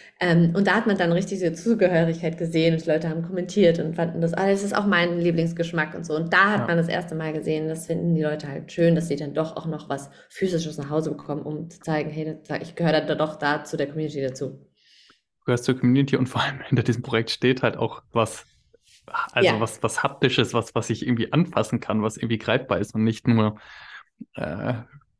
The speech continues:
Speaker 2: ich hab ein Bild, ich hab Kunst, ich hab irgendwas im digitalen Raum, was auch immer noch, äh, glaub ich, total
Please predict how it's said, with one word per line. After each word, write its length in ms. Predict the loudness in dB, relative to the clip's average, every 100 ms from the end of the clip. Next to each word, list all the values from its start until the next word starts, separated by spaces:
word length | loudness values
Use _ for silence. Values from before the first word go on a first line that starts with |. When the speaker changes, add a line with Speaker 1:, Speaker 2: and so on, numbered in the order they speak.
| -20 _ -10
Speaker 2:
ich 200 | -8 -6
hab 160 | -2
ein 340 | 2 4 2 2
Bild, 340 | 2 2 2
ich 180 | -2 -6
hab 160 | -12 -4
Kunst, 580 | 0 2 0 -4 -14 -14
ich 120 | -6
hab 180 | -6 2
irgendwas 400 | 4 4 0 -2
im 80 | -2
digitalen 320 | -2 0 0
Raum, 100 | 0
was 120 | -2
auch 220 | -2 -2 0
immer 160 | -2 0
noch, 200 | -2 -10 -20 -20 -20 _
äh, 180 | -2 0
glaub 200 | 2 2
ich, 260 | 0 -4 -16 -18 -20 -18 -20 -12
total 580 | -8 -4 0 2 0